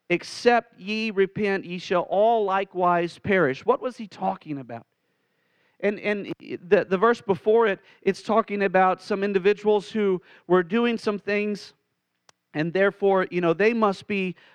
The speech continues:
worse sinners. In other words, they are sinning differently than me. Therefore, they must be what real sinners look like. And Jesus looks at them and he says, "No,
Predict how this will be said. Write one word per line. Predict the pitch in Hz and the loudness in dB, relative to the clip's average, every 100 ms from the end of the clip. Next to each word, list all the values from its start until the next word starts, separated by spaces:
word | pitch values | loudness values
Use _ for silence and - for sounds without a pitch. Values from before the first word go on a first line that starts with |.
| - | 0
worse | 175 208 | 2 2
sinners. | - 214 185 - | 0 -2 -2 -2
In | 214 | 0
other | 254 | 2
words, | 220 202 175 | 2 0 0
they | 233 247 | 0 2
are | 220 | 0
sinning | - 240 226 208 | 0 -2 0 -2
differently | 190 247 240 185 208 | 0 0 0 -4 -4
than | 190 185 | -4 -2
me. | 185 175 120 113 _ _ _ _ _ _ _ _ _ _ _ | 0 0 -2 -10 _ _ _ _ _ _ _ _ _ _ _
Therefore, | 147 240 240 214 185 165 165 _ _ | 2 2 2 2 2 2 -2 _ _
they | 190 220 | 0 2
must | 196 180 - | 2 0 0
be | 175 | -2
what | 170 165 - | 2 0 -2
real | 143 156 240 208 | -8 0 2 2
sinners | - 208 180 156 | 0 -2 -2 -4
look | 156 190 - | -2 -4 -2
like. | 143 110 - _ _ _ _ _ _ | -2 -2 -6 _ _ _ _ _ _
And | 185 190 | -2 -2
Jesus | 165 254 277 233 - | 0 0 2 0 0
looks | 190 226 - | 0 0 0
at | 208 | -2
them | 208 | 0
and | 196 | 0
he | |
says, | 190 208 185 | -2 0 0
"No, | 180 202 233 226 131 117 | -2 0 2 2 -2 -8